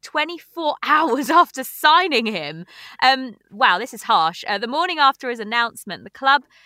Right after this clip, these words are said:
said, "Jeroen Lumu has not lost his wild hair. At F C Den Bosch, take it or leave it. We wish Jeroen all the best <laughs> with his future career."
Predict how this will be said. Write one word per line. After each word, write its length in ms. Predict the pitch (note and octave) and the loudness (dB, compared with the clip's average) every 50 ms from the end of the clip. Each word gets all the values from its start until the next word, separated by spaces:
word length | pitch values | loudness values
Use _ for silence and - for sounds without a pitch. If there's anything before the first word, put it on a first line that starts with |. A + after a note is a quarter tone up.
| _ _ | _ _
said, 520 | - - - - - A3 E3 D#3 F3 F#3+ | -20 -18 -12 -6 -2 -2 -2 -2 -4 -6
"Jeroen 520 | - - - A#3 B3+ C#4+ D4 D#4+ D#4+ C#4+ C#4 | -10 -10 -6 -2 0 0 0 0 -2 -4 -4
Lumu 340 | A#3+ A3+ G#3+ G3+ G3 F#3+ G3 | -4 -4 -4 -4 -8 -8 -8
has 180 | G#3+ G#3 F#3+ | -10 -12 -12
not 360 | G3+ G#3+ A3+ C4 D#4 F4 - - - | -12 -10 -4 -2 -2 -2 -2 -4 -6
lost 400 | B3+ C4 B3+ B3+ - - - - | -4 -4 -2 -2 -4 -8 -14 -12
his 200 | - C4 A3 G#3+ | -12 -12 -12 -12
wild 480 | G#3 G#3 A3 A#3 A#3 A#3 A#3 A3+ G#3+ G#3+ - - - | -10 -6 -4 -2 0 0 -2 -4 -6 -10 -16 -16 -10
hair. 400 | D#4+ D#4 G#3 D3+ A#2 B2 F3+ - _ - - - - - - | -6 -4 -4 -4 -4 -4 -6 -8 _ -20 -20 -20 -8 -4 -4
At 120 | - - - | -4 -2 -2
F 140 | E4 F#4 - | -2 -2 -4
C 240 | - - E4 D#4 | -6 -10 -10 -8
Den 240 | C#4 - C#4 C#4 C4 | -6 -4 -4 -4 -4
Bosch, 420 | A3 - A3+ E3+ D#3+ G#3 G#3+ - - _ | -2 -2 0 0 0 -2 -6 -12 -20 _
take 300 | - D#4 D4+ D#4+ - - | -6 -6 -6 -6 -6 -8
it 100 | F4 - - - | -8 -8 -6 -6
or 140 | B3+ C4 C4 | -6 -6 -6
leave 360 | B3+ B3+ B3+ B3 A#3 F#3+ - | -8 -10 -10 -10 -10 -8 -8
it. 160 | E3 D#3 - - | -8 -8 -8 -10
We 160 | G#3+ A3+ A#3+ | -14 -14 -12
wish 260 | A#3+ C4+ D#4+ F#4 - - | -10 -10 -10 -10 -10 -12
Jeroen 440 | - D4+ C4 A#3 G3+ G3+ G3+ G3+ G3+ - | -10 -6 -4 -4 -2 -2 -4 -6 -8 -8
all 180 | - D4+ E4+ F4+ | -8 -6 -6 -6
the 80 | F#4 | -6
best 480 | - - F3+ F#3 G3+ G#3+ - - - - | -4 -4 -4 -4 -6 -10 -16 -16 -12 -10
<laughs> 20 | |
with 100 | B3+ C4+ | -8 -8
his 160 | B3+ B3 _ | -8 -10 _
future 480 | _ - C#4 C#4+ C4+ - - - C#4 C4+ | _ -6 -4 -4 -4 -6 -8 -12 -14 -12
career." 520 | _ - D#4+ D4 E4+ G#4+ F4 G#3 F3 D#3 | _ -12 -10 -6 -2 0 0 0 0 -2